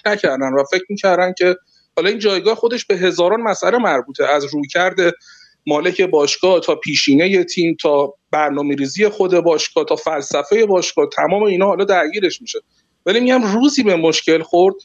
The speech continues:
که جایگاه واقعی خودشون رو گم کردن و به ونگری که براشون اون همه تلاش کرده بود، اون همه اینا رو،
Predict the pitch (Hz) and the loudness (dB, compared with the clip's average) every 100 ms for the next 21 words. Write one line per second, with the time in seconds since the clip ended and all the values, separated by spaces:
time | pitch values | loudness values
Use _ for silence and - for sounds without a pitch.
0 | _ _ - 175 185 175 214 214 185 170 | _ _ -4 0 0 2 2 2 2 0
1 | 202 143 185 - 156 139 220 240 175 151 | 0 0 0 -2 -2 2 0 0 -2 0
2 | 160 175 202 - _ _ _ _ 170 180 | 0 0 -2 -8 _ _ _ _ -4 -2
3 | 180 185 185 202 196 196 269 233 185 170 | -2 -2 -2 -2 -4 -4 -4 -4 -6 -2
4 | 170 208 233 196 160 143 - 247 262 208 | 0 0 0 0 -2 -2 0 2 2 2
5 | 196 190 208 208 190 165 185 - 165 151 | 0 2 0 0 0 0 -2 0 0 0
6 | 151 147 151 - 233 208 185 202 208 196 | 0 0 -2 0 0 2 0 0 2 2
7 | 208 | 2